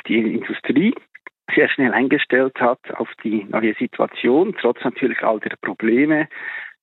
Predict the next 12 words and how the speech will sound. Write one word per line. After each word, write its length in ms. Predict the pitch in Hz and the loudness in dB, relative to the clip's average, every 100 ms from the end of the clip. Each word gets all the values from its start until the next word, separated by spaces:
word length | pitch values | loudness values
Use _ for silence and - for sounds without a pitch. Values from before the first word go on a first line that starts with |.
| _ | _
die 100 | - | -2
es, 80 | 110 - - | -2 -2 0
äh, 260 | 107 104 | 0 2
auch 160 | 104 - | 0 0
weiterhin 520 | - 107 - 123 113 | 2 0 0 -2 0
gibt. 340 | 101 131 113 - | 0 0 0 -2
Die 100 | - | -2
sollte 240 | 113 - 113 | -2 -2 -4
man 160 | 107 | -2
nicht 160 | 110 - | -2 -4
kleinreden, 720 | - 127 165 147 156 170 165 | 0 2 4 4 4 4 0
aber 200 | 104 | 0